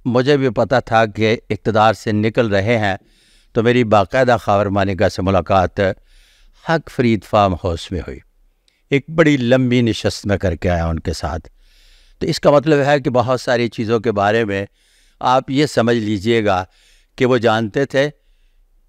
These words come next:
इससे ज़्यादा मैं आगे बात नहीं करना चाहूँगा,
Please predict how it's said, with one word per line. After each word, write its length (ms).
इससे 260
ज़्यादा 340
मैं 380
आगे 240
बात 320
नहीं 460
करना 340
चाहूँगा, 640